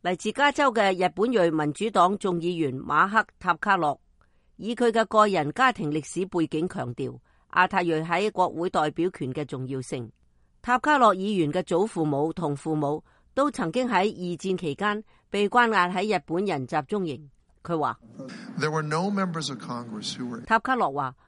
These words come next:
Speaker 1: 當時美國國會中冇亞太裔議員，冇人企出嚟為呢一啲弱勢嘅少數族裔講話。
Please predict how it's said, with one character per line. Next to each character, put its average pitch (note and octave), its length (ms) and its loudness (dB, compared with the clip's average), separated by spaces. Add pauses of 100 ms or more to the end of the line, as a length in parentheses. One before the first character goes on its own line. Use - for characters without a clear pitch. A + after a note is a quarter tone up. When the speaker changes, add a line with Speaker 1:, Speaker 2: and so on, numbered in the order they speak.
(100)
Speaker 1:
當 D#4 200 0
時 G3 120 0
美 F3 160 4
國 G3+ 140 4
國 F#3+ 200 -2
會 F#3+ 160 2
中 A3 300 2
冇 E3+ 240 2
亞 F#3 140 4
太 F#3+ 180 -2
裔 E3 100 0
議 D3 260 -4
員， A#2+ 260 -6 (320)
冇 G#3+ 180 2
人 F3 140 2
企 A3+ 160 0
出 C#4 140 -2
嚟 D#3 180 0
為 E3+ 200 0
呢 A#3+ 120 -4
一 C#4 60 2
啲 C4+ 300 -2
弱 D#3+ 100 0
勢 F#3 240 -2
嘅 F3+ 100 -2
少 F#3 240 0
數 G3 220 -2
族 - 180 -6
裔 C#3+ 120 -2
講 C#3 300 -6
話。 D3 200 -4